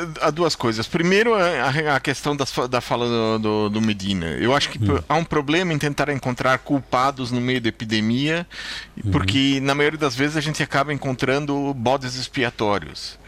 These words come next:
Speaker 2: Certo.
Speaker 1: Então, eu acho que a primeira coisa é isso. Eu acho que é necessário avaliar o que aconteceu e, se houver erros, fa-, cometer, eh, ir atrás de quem errou, mas não, não, não, eh,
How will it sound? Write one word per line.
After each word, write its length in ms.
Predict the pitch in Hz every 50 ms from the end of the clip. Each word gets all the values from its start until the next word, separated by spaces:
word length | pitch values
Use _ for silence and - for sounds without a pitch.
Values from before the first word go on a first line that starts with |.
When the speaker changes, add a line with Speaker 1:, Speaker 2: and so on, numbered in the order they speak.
| - - - -
Speaker 2:
Certo. 400 | - - - 101 87 73 - - - 50 - -
Speaker 1:
Então, 300 | - 87 85 - 92 92
eu 60 | 98
acho 160 | 101 101 -
que 60 | -
a 40 | 110
primeira 340 | - 113 110 110 120 123 120
coisa 360 | - - 113 113 113 110 117
é 20 | 101
isso. 320 | 95 98 90 - - 64
Eu 80 | 67 90
acho 120 | - -
que 220 | - 95 95 92 - - - - - - - -
é 20 |
necessário 480 | 104 104 98 - - 101 104 117 117 107
avaliar 640 | - - 123 120 107 117 113 110 110 117 120 117 104
o 60 | 101
que 340 | 95 - 107 104 98 95 90
aconteceu 520 | 87 - 101 101 - 110 - - 131 131 151
e, 40 |
se 120 | 143 - 220
houver 280 | 190 123 120 113 104
erros, 340 | 92 92 98 98 107 120 -
fa-, 120 | - - 131 123 123 123 123 123 127 127 123 120 120 120 120 117 -
cometer, 360 | 117 113 110 - - 107 110 113
eh, 840 | 113 113 117 117 117 113 110 107 95 76 85 101 98 87 71 62 - -
ir 180 | 139 139 139
atrás 420 | 127 120 - - 101 80 92 95 95
de 40 |
quem 180 | - - 135 151
errou, 320 | 170 151 156 180 190 220 214 - - - - - - - -
mas 400 | 202 202 202 202 220 226 - - - - - - - - - - - - - -
não, 140 | 180 196 208
não, 500 | 214 214 208 202 208 202 202 196 196 196
não, 380 | 196 196 202 202 196 190 185 160
eh, 380 | 135 139 139 135 135 135 139